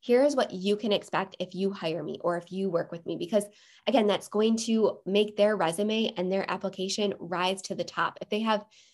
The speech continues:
something that employers can actually review and give them a really good understanding of the level of work and the personality and the values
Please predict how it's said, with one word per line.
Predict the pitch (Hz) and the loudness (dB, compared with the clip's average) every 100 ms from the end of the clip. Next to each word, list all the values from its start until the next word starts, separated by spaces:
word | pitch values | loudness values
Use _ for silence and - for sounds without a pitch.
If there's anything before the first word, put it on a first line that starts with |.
| _ | _
something | - 262 277 | 2 4 6
that | 233 - - | 4 2 -2
employers | 208 - 269 254 | -2 4 6 4
can | 254 | 0
actually | 226 226 214 208 | -4 -2 -2 0
review | 190 165 170 214 196 | 0 -2 -2 0 0
and | - 180 | 0 -2
give | 202 | 0
them | 208 202 202 _ _ - | 2 0 0 _ _ 0
a | |
really | 214 240 277 | 4 6 6
good | 233 - 202 202 | 4 2 2 4
understanding | 175 185 185 - 160 170 208 196 | 0 0 -2 -2 -4 2 2 2
of | 185 180 | 0 -2
the | 190 | 0
level | 196 190 190 | 0 2 0
of | 175 180 | 0 0
work | 202 202 202 | 2 2 -2
and | 180 | -6
the | 175 | -6
personality | - 190 - 185 190 185 165 | -6 -10 -4 -2 0 -2 -2
and | 175 | -4
the | 175 | -4
values | 175 170 180 156 - | -2 -2 -2 -4 -6